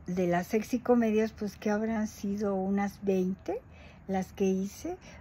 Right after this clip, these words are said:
pero las otras, pues lo mismo, hay de narcotraficantes, hay de, hay de N de,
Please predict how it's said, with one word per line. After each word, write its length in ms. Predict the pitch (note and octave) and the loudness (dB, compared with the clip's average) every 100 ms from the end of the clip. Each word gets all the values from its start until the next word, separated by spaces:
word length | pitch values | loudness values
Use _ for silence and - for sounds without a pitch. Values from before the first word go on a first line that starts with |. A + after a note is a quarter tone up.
| - | -2
pero 220 | A3+ A3+ | 2 4
las 280 | A3+ A#3 B3 | 4 2 0
otras, 320 | B3+ C#4 C#4 - | -2 0 -2 0
pues 140 | A3+ | 0
lo 80 | G3 | 2
mismo, 400 | G3+ G3+ G#3+ F#3 | 0 0 -2 0
hay 160 | F#3 | 0
de 120 | F#3+ F3+ | -2 -2
narcotraficantes, 1800 | D#3 E3 - - C#3+ C#3+ D#3 - - F3+ G3 G3 G3+ G3 - E3+ E3+ - | -2 -4 -8 -8 -10 -10 -14 -12 -4 -2 0 0 0 -2 -4 -8 -6 -6
hay 220 | D3+ C#3 | -6 -6
de, 220 | F#2+ - - - - - - - C#4+ | -8 -10 -16 -20 -20 -20 -20 -10 -6
hay 280 | C#4+ D4 D#4+ | -4 -2 -2
de 200 | G4 G4+ | 0 0
N 180 | F#4 C4 | 2 2
de, 220 | G#3+ | 0